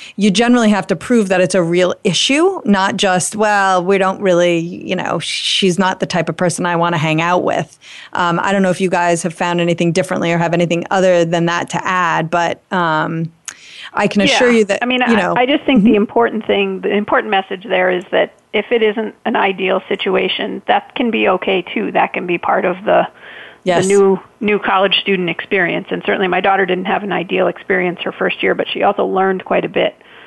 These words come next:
Speaker 2: from, from what transpired. So, um, and it did take, it w-, eventually she was, uh, she and her roommate were switched, but it, it usually, it was something more extreme than just, "Oh, we don't hang out, we don't like each other much."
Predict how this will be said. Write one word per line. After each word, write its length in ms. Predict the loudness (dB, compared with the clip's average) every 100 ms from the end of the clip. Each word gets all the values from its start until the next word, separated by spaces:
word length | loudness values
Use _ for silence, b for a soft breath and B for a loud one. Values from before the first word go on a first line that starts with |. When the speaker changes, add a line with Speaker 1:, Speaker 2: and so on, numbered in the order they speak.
| B B -2
Speaker 2:
from, 380 | 0 0 -2 -10 _ _ _ -4
from 240 | -4 -2
what 320 | 0 0 -2
transpired. 760 | -4 -4 -4 -4 -2 -2 -4 -8 -4
So, 340 | 0 2 2 -2 B B B
um, 260 | -4 -2 0
and 160 | 0 0
it 140 | 0
did 220 | 2 2 2
take, 280 | 0 2 0
it 120 | 0
w-, 440 | -2 -4 -10 -6 -2
eventually 720 | 0 0 0 2 2 2 -2
she 200 | -2 2
was, 180 | 2 2 -2 -18 -12 -6 -6 -2
uh, 340 | 0 0 -2
she 160 | -2 0
and 80 | 2
her 80 | 2
roommate 300 | 2 2 0
were 120 | -2
switched, 460 | 2 2 0 -4 -2
but 160 | 0
it, 180 | 0 -2 -2
it 180 | -2 -2 -4
usually, 640 | 2 2 2 2 2 0 -6
it 80 | -2
was 120 | -2 0
something 320 | -2 0 -2
more 280 | 0 0 0
extreme 500 | -4 -6 -4 -2 -2
than 180 | -4 -2
just, 200 | -2 -4 -8 -2
"Oh, 160 | 2 4
we 140 | 4
don't 160 | 2 0
hang 220 | -2 -2
out, 280 | -2 -2 -2
we 100 | -2
don't 200 | -2 -2
like 200 | -2 -4
each 140 | -2
other 220 | 0 0 0
much." 280 | -2 -2